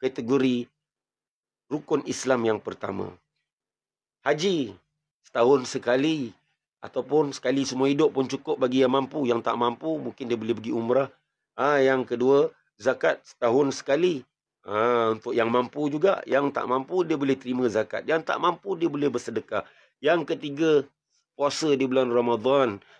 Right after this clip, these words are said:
Ramadan puasa setahun ada sebulan saja. Selain pada bulan Ramadan, boleh.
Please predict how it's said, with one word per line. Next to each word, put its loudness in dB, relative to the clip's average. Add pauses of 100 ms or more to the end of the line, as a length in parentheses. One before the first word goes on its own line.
(140)
Ramadan 2
puasa 2
setahun 2
ada 0
sebulan 0
saja. -4 (240)
Selain 0
pada 0
bulan 4
Ramadan, 2
boleh. 2